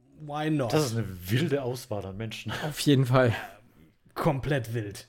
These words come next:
Speaker 1: Ich, äh, bin da auch nicht so drauf klargekommen. Aber dann habt ihr mich ja auf den, den, den Pfad gebracht und sagt so, "Ja, nee, ähm, falscher öffentlich-rechtlicher Sender. Im Z D F läuft das."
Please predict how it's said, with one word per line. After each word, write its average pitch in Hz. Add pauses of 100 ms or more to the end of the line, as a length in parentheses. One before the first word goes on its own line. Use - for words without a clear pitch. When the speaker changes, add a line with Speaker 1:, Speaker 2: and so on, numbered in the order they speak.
(200)
Speaker 1:
Ich, 143
äh, 135
bin 127
da 123
auch 120
nicht 120
so 131
drauf 117
klargekommen. 127 (800)
Aber 139 (920)
dann 131
habt 175
ihr 143
mich 185
ja 175
auf -
den, 135 (180)
den, 123 (640)
den 120
Pfad 131
gebracht 127
und 127
sagt 127
so, 135
"Ja, 120
nee, 127 (140)
ähm, 123
falscher 139
öffentlich-rechtlicher 127
Sender. 123 (1400)
Im 139
Z 139
D 160
F 127
läuft 107
das." -